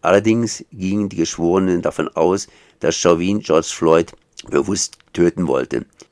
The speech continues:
Die Staatsanwaltschaft fordert deshalb eine Haftstrafe von dreißig Jahren.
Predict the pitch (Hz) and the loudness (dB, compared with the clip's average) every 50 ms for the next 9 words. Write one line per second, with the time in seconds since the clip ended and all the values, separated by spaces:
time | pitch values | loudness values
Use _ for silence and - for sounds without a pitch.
0 | _ _ _ _ _ _ _ _ _ _ _ _ - - - - - 101 113 - | _ _ _ _ _ _ _ _ _ _ _ _ -12 -10 -2 2 4 4 4 4
1 | - 87 85 80 71 62 73 - - 95 90 85 - - - - 78 87 95 87 | 2 0 0 0 0 -2 -2 -2 -4 -4 -4 -4 -6 -8 -2 0 2 2 2 2
2 | - - 67 - 80 - - - 80 73 - - 90 98 - - - - - 58 | -2 -2 -2 -2 -2 -2 -2 -2 -4 -4 -4 -4 -6 -6 -6 -10 -12 -8 -6 -4
3 | 64 - - 87 85 80 78 - - 71 73 - - 76 - - 71 67 65 65 | -4 -4 -6 -4 -4 -4 -4 -2 -2 -2 -2 -2 -6 -10 -6 -4 -4 -4 -4 -6
4 | 64 64 | -10 -12